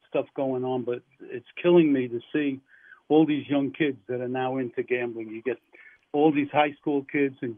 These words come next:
junior high school kids and even elementary kids are, are into gambling today. I, I share a case with you of a guy that, uh, well, this guy came to me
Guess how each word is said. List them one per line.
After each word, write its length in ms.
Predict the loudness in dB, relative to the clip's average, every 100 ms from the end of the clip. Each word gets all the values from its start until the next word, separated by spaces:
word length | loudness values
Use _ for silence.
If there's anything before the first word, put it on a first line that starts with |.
| 0
junior 280 | 2 4
high 200 | 2 0 -4
school 220 | -4 -4 -4
kids 260 | -4 -4 -6
and 140 | -6
even 280 | -4 -4 -8 _ _
elementary 600 | -2 2 4 4 2 0 0
kids 280 | 0 0
are, 200 | -2 -8 -12 _
are 160 | -6 -4
into 220 | -4 -6
gambling 480 | -4 -2 -2 -4 -8 -8
today. 340 | -8 -8 -10 _ _ -20 -20 -20 -20 _ -16
I, 340 | -6 2 2 0 -6
I 120 | -6 -2 6
share 160 | 8 8
a 40 |
case 280 | 6 4 4 0
with 140 | -4 0
you 160 | 4 4
of 100 | 4
a 80 | 0
guy 340 | 2 2 2
that, 240 | 0 -4 -8 -10
uh, 280 | -10 -10 -14 _ _ _ _ _ _ _ _ _ _ _ _ -14
well, 240 | -6 -6 -4 -2
this 140 | -2 0
guy 380 | 4 6 6 2 -2 -12 -4
came 240 | -2 -2 -2
to 60 |
me 140 | -4